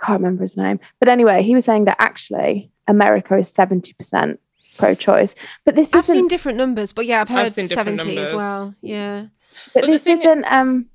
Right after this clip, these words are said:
Speaker 1: but it isn't, the, the justices are not rep-, are not reflective
Speaker 2: No,
Speaker 1: of
Speaker 2: they're
Speaker 1: America
Speaker 2: not.
Speaker 1: as a
Speaker 2: No.
Speaker 1: whole.
Speaker 3: No.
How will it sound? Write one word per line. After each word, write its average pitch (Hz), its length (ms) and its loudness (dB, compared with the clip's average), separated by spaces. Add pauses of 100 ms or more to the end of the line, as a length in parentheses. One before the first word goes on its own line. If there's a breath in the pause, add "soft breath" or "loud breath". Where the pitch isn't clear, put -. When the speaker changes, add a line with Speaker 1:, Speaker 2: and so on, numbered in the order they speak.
Speaker 1:
but 254 100 2
it 277 100 4
isn't, 294 420 0 (880)
the, 240 280 2
the 240 200 0
justices 269 540 0
are 240 80 6
not 233 300 2
rep-, 233 180 2 (380)
are 240 80 2
not 240 200 2
reflective 220 460 -2
Speaker 2:
No, 214 80 0
Speaker 1:
of 202 80 2
Speaker 2:
they're 185 100 -2
Speaker 1:
America 202 340 2
Speaker 2:
not. 208 100 4
Speaker 1:
as 202 120 2
a 196 60 2
Speaker 2:
No. 196 60 -2
Speaker 1:
whole. 240 380 4
Speaker 3:
No. - 200 -6